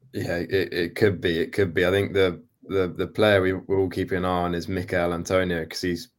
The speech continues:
fairly irreplaceable for that, for that team. And he's been handed some breaks in, uh, Europa League action, but you, you think if they're gonna have any chance of reaching a, a quarterfinal here, they, they'll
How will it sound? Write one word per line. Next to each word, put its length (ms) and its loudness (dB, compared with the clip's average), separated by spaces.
fairly 400 0
irreplaceable 720 0
for 80 -10
that, 260 -2
for 80 -6
that 220 -4
team. 260 0
And 80 -2
he's 160 -2
been 320 -2
handed 340 2
some 240 -2
breaks 400 2
in, 260 -2
uh, 300 -2
Europa 400 2
League 180 0
action, 520 -2
but 280 -2
you, 320 -4
you 100 -6
think 300 -2
if 100 -8
they're 120 0
gonna 160 0
have 120 0
any 140 2
chance 360 -4
of 60 -10
reaching 520 -4
a, 260 -2
a 80 -4
quarterfinal 720 -4
here, 200 2
they, 140 -2
they'll 280 -6